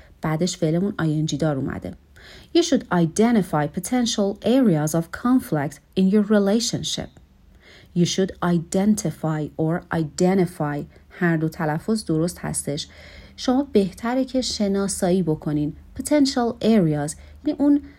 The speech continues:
ناحیه‌ها یا اون موضوعاتی که احتمال داره، potential areas of conflict in your relationship،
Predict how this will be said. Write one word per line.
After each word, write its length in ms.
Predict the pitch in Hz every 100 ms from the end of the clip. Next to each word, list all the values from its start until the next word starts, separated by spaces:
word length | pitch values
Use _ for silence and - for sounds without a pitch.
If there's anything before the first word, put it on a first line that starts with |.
| - -
ناحیه‌ها 960 | 190 185 208 202 196 196 190 185 226
یا 140 | 208 190
اون 160 | 233
موضوعاتی 800 | 226 196 190 185 175 180 226 226
که 240 | 226 233 226 -
احتمال 800 | 190 175 - - 196 196 247 269
داره، 320 | 269 269 285 - - -
potential 540 | - 190 - 185 - 226
areas 340 | 277 190 160
of 140 | 196 208 -
conflict 460 | 247 285 175 151 - 180
in 120 | 180
your 160 | 202 202
relationship، 720 | 202 196 247 180 151 -